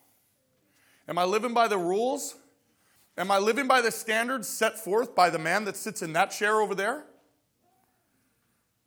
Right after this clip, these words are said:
Or am I living by the Spirit? Who was Nicodemus?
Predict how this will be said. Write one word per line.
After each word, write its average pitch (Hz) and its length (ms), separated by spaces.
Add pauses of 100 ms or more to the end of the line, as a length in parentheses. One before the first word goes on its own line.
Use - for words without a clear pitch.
(800)
Or 143 100
am 151 80
I 147 60
living 156 260
by 160 120
the 147 100
Spirit? 123 420 (4000)
Who 226 140
was 247 320
Nicodemus? 226 800